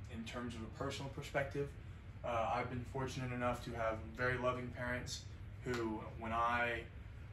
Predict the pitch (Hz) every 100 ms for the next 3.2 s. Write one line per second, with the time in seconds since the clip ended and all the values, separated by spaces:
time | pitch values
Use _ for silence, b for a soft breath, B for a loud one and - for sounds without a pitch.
0 | - - - 160 135 - 139 123 117 117
1 | 113 110 - 110 110 - - - 104 -
2 | - 113 113 139 135 120 123 120 113 113
3 | 117 107